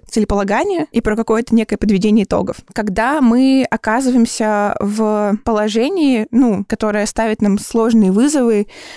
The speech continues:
которое ограничивает нас, вот как, типа, вся эта ситуация с ковидом, должны ли меняться наши приоритеты и цели, и если да,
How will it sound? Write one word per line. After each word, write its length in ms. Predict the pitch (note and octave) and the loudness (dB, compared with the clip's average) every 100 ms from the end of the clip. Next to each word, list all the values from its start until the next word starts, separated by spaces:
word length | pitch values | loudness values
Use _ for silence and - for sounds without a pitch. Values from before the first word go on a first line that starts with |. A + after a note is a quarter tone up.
| - | -8
которое 340 | G#3 G#3 G3 | -4 -2 -2
ограничивает 680 | G#3 G3 G#3+ G#3+ - F3 - | 0 2 2 0 -2 -4 -2
нас, 260 | - - | -4 -2
вот 140 | F3+ - | -4 -4
как, 240 | F3 - | -6 -6
типа, 220 | - - | -12 -12
вся 200 | G3+ - | -10 -4
эта 200 | F#3+ G3 | -4 -2
ситуация 440 | G3 - F#3+ F3+ F#3+ | -6 -4 -4 -2 -6
с 60 | |
ковидом, 480 | - F#3 G3 G#3+ - _ - _ - - - - | -4 0 0 0 -6 _ -20 _ -20 -20 -20 -6
должны 420 | G#3 G#3+ A3 C#4 | -2 2 2 2
ли 340 | F#4 C4 B3 - | 2 2 2 0
меняться 720 | G#3 G3+ G#3 G#3+ - F#3+ - | 0 2 0 -4 -2 -2 -2
наши 320 | - F#3+ A3 G3 | -2 -2 -2 -2
приоритеты 640 | F#3+ F#3 G3 G3+ - G3 | -2 -2 -2 -4 -2 -4
и 20 | |
цели, 420 | - F3 A3+ C#4 | -2 -2 0 0
и 120 | A#3 G3+ | 0 0
если 300 | G3 - F#3+ | 0 -2 -2
да, 340 | F3+ G3+ A#3 | 0 0 -2